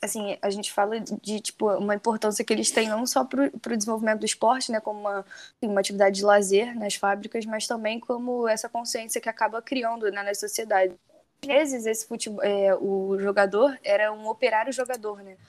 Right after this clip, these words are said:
Que ele fica conhecido, assim, como ele é reconhecido pelo futebol pra ser contratado na fábrica. Então,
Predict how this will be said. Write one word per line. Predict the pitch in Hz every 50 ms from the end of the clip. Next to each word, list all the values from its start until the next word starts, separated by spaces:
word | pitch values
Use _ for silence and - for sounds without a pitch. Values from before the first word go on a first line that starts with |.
| _ _ _ _
Que | - 190
ele | 190 196 202 208 202 196 - - - -
fica | - 220 - 226
conhecido, | 220 233 226 226 226 226 - - 220 214 220
assim, | 226 226 - 240 226 226 220 208 202 -
como | - 214 202 208 208 214 214 214 208 202 202 196 185 180 180 180 _ _ _ _ _ _ _ _ - -
ele | - 226 220
é | 214
reconhecido | 214 226 226 - 254 233 240 240 233 - - 226 220 220
pelo | - 220 220 226
futebol | - - 233 - - 226 208 208 202 208 233 269 - - _ - _ _ _ -
pra | - 226
ser | 220 - 254
contratado | 254 240 240 226 - 240 240 - 247 226 220 220
na | 226 240 254
fábrica. | - - 240 208 202 196 190 180 - 196
Então, | 196 196 - 220 214 214